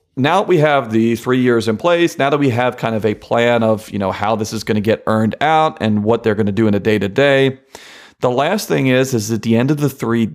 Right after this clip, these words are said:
years, how are they gonna pay for this?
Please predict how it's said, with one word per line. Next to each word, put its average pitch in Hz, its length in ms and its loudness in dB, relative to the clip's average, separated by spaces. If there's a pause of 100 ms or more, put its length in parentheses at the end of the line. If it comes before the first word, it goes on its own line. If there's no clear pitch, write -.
(300)
years, 120 720 2 (400)
how 160 300 -2
are 202 100 2
they 151 140 2
gonna 131 200 0
pay 107 280 0
for 101 180 -4
this? - 400 -10